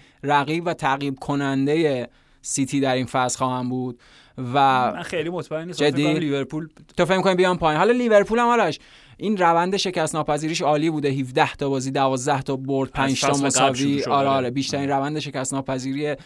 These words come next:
Speaker 1: در حال حاضر توی پرمیر لیگ.
Speaker 2: ام.
Speaker 1: اه، لیورپول هم هفته بعد با اسپرز بازی داره.
Speaker 2: ام، همون.
Speaker 1: اون خیلی بازی اساسی می‌تونه باشه. اه، لیورپول دو تا بازی سخت تا الان داشته. اه،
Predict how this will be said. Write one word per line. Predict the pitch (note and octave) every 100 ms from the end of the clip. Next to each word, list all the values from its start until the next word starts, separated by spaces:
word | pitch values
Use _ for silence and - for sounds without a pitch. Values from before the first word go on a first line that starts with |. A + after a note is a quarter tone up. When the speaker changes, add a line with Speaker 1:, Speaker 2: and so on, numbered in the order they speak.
| - - -
Speaker 1:
در | C3+
حال | C3 C#3
حاضر | C#3 C#3
توی | C3 C#3+
پرمیر | C3 C3+ C3+ C3+
لیگ. | C#3+ F3+
Speaker 2:
ام. | G#2
Speaker 1:
اه، | B2 C3+ C3+
لیورپول | C#3 F3 E3+ E3 F3+
هم | E3+
هفته | D#3 - D#3+
بعد | D#3+ D#3+
با | D3
اسپرز | - D#3 C#3
بازی | B2+ A#2 A#2
داره. | A2 G2 -
Speaker 2:
ام، | G2+ G2+
همون. | A2 F#2 E2
Speaker 1:
اون | C#3+ D3
خیلی | D#3 D3+
بازی | C#3+ C3+ D3
اساسی | C3 - C3 - D#3
می‌تونه | D3+ D#3 D3+
باشه. | D3 D3 D#3 D3 D3+ B2+
اه، | A#2+ C3 C3
لیورپول | C3+ D3+ D3+ D#3+ D#3
دو | C#3+ D#3+
تا | E3
بازی | D#3 C#3 D#3
سخت | D#3 E3 D#3+ - -
تا | C#3
الان | C3 C3+ D3
داشته. | C3+ C3+ - B2 B2+ C3 _ - - _ _ -
اه، | C3+